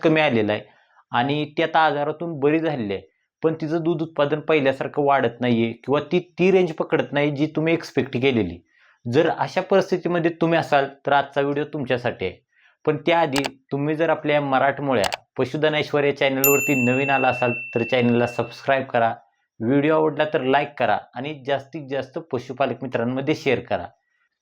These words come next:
तर पशुपालक मित्रांनो, आजच्या व्हिडिओमध्ये आपण सिपिमिन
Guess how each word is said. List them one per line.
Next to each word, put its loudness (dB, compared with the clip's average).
तर 2
पशुपालक 0
मित्रांनो, -2
आजच्या 0
व्हिडिओमध्ये 2
आपण -2
सिपिमिन 0